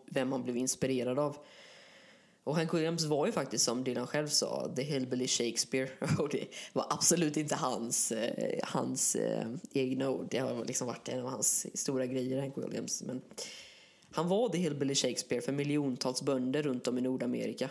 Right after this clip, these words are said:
Vi hade nog i Sverige känt till honom mer om han inte dog, sorgligt nog, i en bil, i ett baksätet av en bil i nittonhundrafemtiotre, när han endast var tjugonio år gammal. Men Hank Williams namn stod på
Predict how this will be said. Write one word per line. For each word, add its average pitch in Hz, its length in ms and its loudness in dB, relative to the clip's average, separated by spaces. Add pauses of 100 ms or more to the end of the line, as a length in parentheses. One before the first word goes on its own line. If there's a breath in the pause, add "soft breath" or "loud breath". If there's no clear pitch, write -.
(140)
Vi - 180 -4
hade 143 180 2
nog 135 220 0
i 127 200 0
Sverige 135 340 2
känt 185 180 2
till 135 160 0
honom 165 220 2
mer 139 260 2
om 117 100 -2
han 120 120 -2
inte 110 380 -4
dog, 135 460 -2
sorgligt 127 420 0
nog, 127 300 -2
i 117 40 -2
en 123 180 -2
bil, 131 400 -2 (600 loud breath)
i - 80 -4
ett 123 100 -4
baksätet 135 680 0
av 123 120 0
en 123 120 0
bil 117 300 -2
i 120 280 -2 (340 loud breath)
nittonhundrafemtiotre, 131 1200 -2
när 135 100 -2
han 127 400 -2
endast 131 260 0
var 131 80 0
tjugonio 135 360 2
år 127 100 2
gammal. 127 380 0 (880)
Men 160 100 2
Hank 156 200 2
Williams 165 400 2
namn 151 460 2
stod 147 420 0
på 110 240 -2